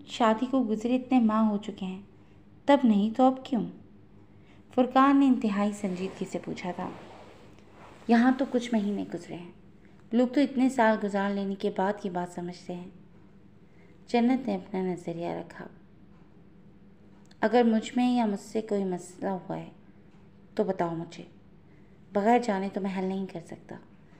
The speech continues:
फुरकान के पूछने पर उसने निचला होंठ दांतों तले दबाया। वो क्या बताती कि मसला फुरकान में नहीं, उसमें खुद है। और फिर डिनर लगाया जा चुका था।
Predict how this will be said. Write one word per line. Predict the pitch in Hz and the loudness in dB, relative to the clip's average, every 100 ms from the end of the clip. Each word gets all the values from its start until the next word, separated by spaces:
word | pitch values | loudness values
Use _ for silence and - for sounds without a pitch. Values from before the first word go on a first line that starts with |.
| - - - | -20 -20 -2
फुरकान | 247 240 247 262 | 0 4 6 6
के | 269 269 | 2 0
पूछने | - 214 - 240 | -2 -6 -4 -2
पर | 226 196 | 0 -2
उसने | - 202 | -4 -4
निचला | 196 - 196 | -4 -2 -2
होंठ | 190 190 180 190 | -2 -6 -6 -6
दांतों | 185 - | -6 -6
तले | - 170 175 | -6 -6 -6
दबाया। | 165 165 165 160 - - - - - - 208 | -8 -8 -8 -12 -16 -20 -20 -20 -20 -12 -2
वो | 240 240 | -2 0
क्या | 190 202 | 0 0
बताती | 196 - 160 - 185 - - - - | 0 -4 -10 -10 -20 -20 -20 -20 -12
कि | - | -6
मसला | 185 185 190 | -4 -2 -4
फुरकान | 190 190 190 185 | -4 -6 -4 -4
में | 190 190 | -2 -4
नहीं, | 196 220 - - - - | -4 -8 -10 -20 -20 -12
उसमें | 226 285 294 | -2 0 2
खुद | 285 | 0
है। | - 180 - - - - - - - | -2 -10 -16 -20 -20 -20 -20 -12 -2
और | 226 - | -2 2
फिर | 285 | 2
डिनर | 226 180 180 | 2 -2 -2
लगाया | 175 165 165 165 | -4 -6 -6 -8
जा | 160 160 | -8 -10
चुका | 165 165 170 | -10 -12 -10
था। | 165 | -12